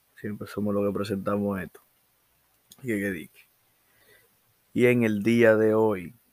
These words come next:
venimos con un tema por segunda vez, ya que lo habíamos hecho en otra ocasión, y será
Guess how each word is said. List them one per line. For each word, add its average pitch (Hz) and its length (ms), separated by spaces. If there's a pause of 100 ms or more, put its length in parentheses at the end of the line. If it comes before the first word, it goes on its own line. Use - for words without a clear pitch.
(1600)
venimos 104 300
con 101 140
un 101 180
tema 101 460 (3250)
por - 160
segunda 104 480
vez, 92 380 (220)
ya 104 220
que 98 120
lo 98 80
habíamos 98 340
hecho 85 420 (960)
en 101 120
otra 98 200
ocasión, 101 540 (1500)
y 110 200
será 104 600